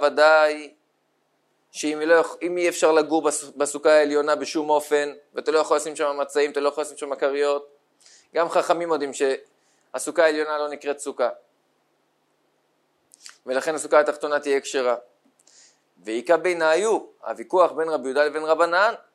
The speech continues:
דיכולה לקבל כרים וקסתות על הגג של הסוכה התחתונה על ידי הדחק. לפי רבנן,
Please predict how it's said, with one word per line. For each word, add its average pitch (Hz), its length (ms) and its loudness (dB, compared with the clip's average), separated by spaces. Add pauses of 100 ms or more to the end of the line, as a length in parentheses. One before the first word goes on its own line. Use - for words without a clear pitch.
(440)
דיכולה 156 880 2
לקבל 175 680 -2
כרים 165 380 -6
וקסתות 175 460 -4
על 131 100 -2
הגג 135 320 2
של - 140 -10
הסוכה 135 300 -2
התחתונה 196 480 0
על 226 140 0
ידי 254 160 4
הדחק. 254 560 2 (2750)
לפי 233 240 -2
רבנן, 165 540 2